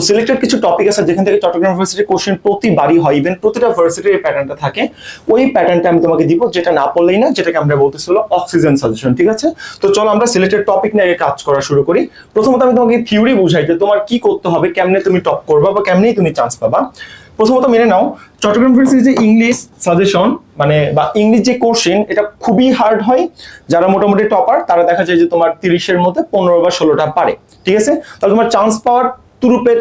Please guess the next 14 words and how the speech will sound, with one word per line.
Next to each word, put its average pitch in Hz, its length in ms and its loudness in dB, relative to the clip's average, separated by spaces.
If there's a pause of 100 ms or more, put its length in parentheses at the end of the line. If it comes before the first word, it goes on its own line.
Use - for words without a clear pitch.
টেক্কা 226 280 0
কার্ড 214 220 0
বা 226 80 0 (100)
ট্রাম্প 196 260 0
কার্ড 220 200 -2
কি 233 80 2
হবে? 226 240 0 (360)
ট্রাম্প 185 220 0
কার্ড 185 180 0
হলো 180 180 2
জিকে। 196 200 2 (300)
কারণ 208 200 0
কি 220 140 2
বলো, 208 120 2